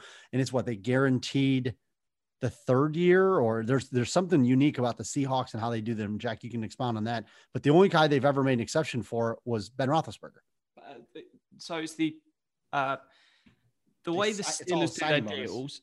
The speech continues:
Speaker 2: they just do signing bonus. The only guaranteed money they do is signing bonus. Uh, the Packers, I think, is who you're on about. Rodgers is the only Packer, 'cause they only do signing bonus, to guarantee they, the, I think they only guaranteed, like, the second year.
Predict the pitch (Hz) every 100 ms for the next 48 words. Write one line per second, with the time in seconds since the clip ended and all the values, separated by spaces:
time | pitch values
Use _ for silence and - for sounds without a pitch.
0 | - 139 143 139 147 - 139 127 139 120
1 | 110 101 113 - 143 143 139 131 131 123
2 | 123 117 113 113 113 - 117 107 107 107
3 | 107 - - - - 127 127 123 _ -
4 | 180 160 147 123 113 131 120 - - 131
5 | 123 120 117 110 - 127 151 139 131 127
6 | 131 131 143 147 143 143 - 135 - 113
7 | 117 _ _ _ - 127 143 143 131 123
8 | 120 120 - 117 113 117 110 117 - _
9 | _ - 127 131 123 123 - 123 120 113
10 | 120 117 - 139 - 131 147 170 143 139
11 | 131 135 127 139 135 123 - - 135 -
12 | 123 117 120 107